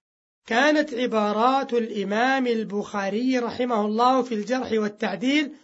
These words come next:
على درجة عالية من الأدب وسمو العبارة، مع أن كتابه أصح كتاب بعد كتاب الله عز وجل،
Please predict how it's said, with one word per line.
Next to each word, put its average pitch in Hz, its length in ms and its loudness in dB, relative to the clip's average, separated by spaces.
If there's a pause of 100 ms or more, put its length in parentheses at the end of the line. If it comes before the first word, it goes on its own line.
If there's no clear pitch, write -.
(540)
على 208 560 0
درجة 220 720 0
عالية 214 720 -2
من 220 240 0
الأدب 240 640 0
وسمو 240 540 0
العبارة، 240 600 4 (580)
مع 247 400 0
أن 226 240 -4
كتابه 220 760 -2
أصح 277 440 -4
كتاب 233 500 -2
بعد 214 360 -2
كتاب 208 500 -6
الله 202 160 -4
عز 185 400 -6
وجل، 185 420 -2